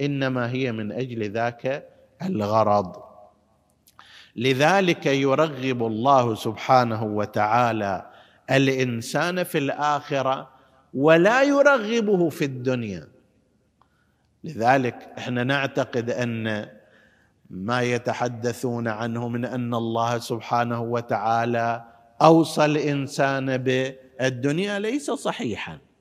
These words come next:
الدنيا ما تحتاج لها إلى وصية.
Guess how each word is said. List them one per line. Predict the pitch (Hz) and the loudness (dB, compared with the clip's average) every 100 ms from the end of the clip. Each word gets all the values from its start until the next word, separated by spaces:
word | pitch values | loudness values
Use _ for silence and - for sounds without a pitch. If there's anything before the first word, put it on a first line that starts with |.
| _ _ _ _ | _ _ _ _
الدنيا | 85 98 135 185 | -12 -6 -2 -2
ما | 240 294 | -2 -4
تحتاج | 247 127 - 135 120 | -2 -6 -2 -2 0
لها | 127 123 123 | 0 0 -2
إلى | 117 113 | -2 -2
وصية. | 110 104 - 151 135 104 - | -2 -6 -6 -6 -4 -8 -10